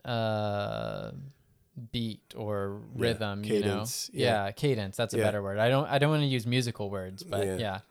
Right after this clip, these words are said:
Speaker 2: Yeah, totally. Um,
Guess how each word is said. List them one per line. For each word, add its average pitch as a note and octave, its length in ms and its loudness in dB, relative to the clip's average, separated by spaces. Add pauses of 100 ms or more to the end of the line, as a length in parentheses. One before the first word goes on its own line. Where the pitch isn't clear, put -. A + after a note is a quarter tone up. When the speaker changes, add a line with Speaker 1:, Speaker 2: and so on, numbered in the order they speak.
(260)
Speaker 2:
Yeah, F#2 260 -6 (140)
totally. F#2 460 -4 (540)
Um, G#2 480 2